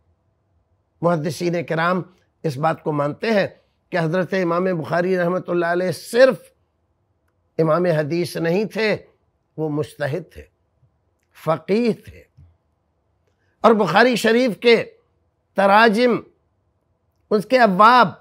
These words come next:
اور جو مسائل امام بخاری رحمۃ اللہ علیہ نے احادیث سے مستنبط کیے ہیں، ان کو دیکھنے والا اگر متعصب نہ ہو تو ضرور اس نتیجے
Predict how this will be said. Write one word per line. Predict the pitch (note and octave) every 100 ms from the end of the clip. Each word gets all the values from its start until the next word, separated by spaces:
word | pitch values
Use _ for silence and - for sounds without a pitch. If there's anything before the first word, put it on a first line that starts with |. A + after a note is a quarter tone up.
| _ _ _
اور | A#3+
جو | A#3 A#3+
مسائل | G#3+ G#3+ C4 C4
امام | A#3+ A#3+
بخاری | F#3+ G#3 B3+
رحمۃ | A#3+ A#3 A#3
اللہ | A#3 A#3
علیہ | A3+ A#3+
نے | A3+ E3+ - - -
احادیث | G3+ G#3+ B3+ B3+ -
سے | B3
مستنبط | A#3 A#3 A#3+ A#3 E3+
کیے | A3+ B3+ B3+
ہیں، | A#3+ G3 - _ _ _ _ _ _ _ _ _ _ _
ان | A3+ B3
کو | A#3
دیکھنے | E3+ F#3 A#3+ A3+ B3
والا | A3 A3+ G#3+
اگر | G3+ A3+ G#3+ - - _ F#3+
متعصب | A#3 A#3+ A3+ G#3 A#3 - F4 E4+
نہ | C4 A3+
ہو | D#3+ - _ _ _ _ _ _ _ _ _ _ _ -
تو | D#3+
ضرور | C3+ F3+ C4
اس | G3 -
نتیجے | E3 D#3+ E3